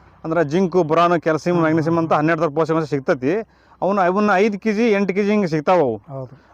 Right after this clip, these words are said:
Speaker 1: ಅವಕ್ಕ ಏಳ್ನೂರರಿಂದ ಎಂಟ್ನೂರು ರೂಪಾಯಿ ಇರತ್ತೆ. ಅವು ಏಳ್ನೂರು, ಎಂಟ್ನೂರು ರೂಪಾಯಿ ರೇಟ್ಗೆ ಇಷ್ಟಕ್ಕೆ ರೇಟ್ ಏನಪ್ಪ ಅಂತ ನೀವು ಇದು ಮಾಡ್ತೀರಿ.
Speaker 2: ಹೌದು.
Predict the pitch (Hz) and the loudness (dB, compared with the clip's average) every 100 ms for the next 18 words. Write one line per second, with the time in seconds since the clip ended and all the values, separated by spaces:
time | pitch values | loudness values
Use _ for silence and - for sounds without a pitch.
0 | 151 170 214 220 185 185 208 202 214 190 | -4 -2 2 4 4 4 4 2 2 0
1 | 170 170 185 170 127 117 - _ - 170 | 0 0 2 2 0 -4 -10 _ -4 0
2 | 208 185 196 226 220 202 214 196 214 180 | 4 4 4 2 2 2 2 4 4 4
3 | 202 190 175 165 - 202 208 196 190 175 | 2 4 2 2 -2 0 2 4 2 2
4 | 185 180 180 196 196 208 220 175 196 185 | 2 2 2 0 0 0 0 0 2 2
5 | 151 131 120 131 - | 2 -2 -4 -10 -12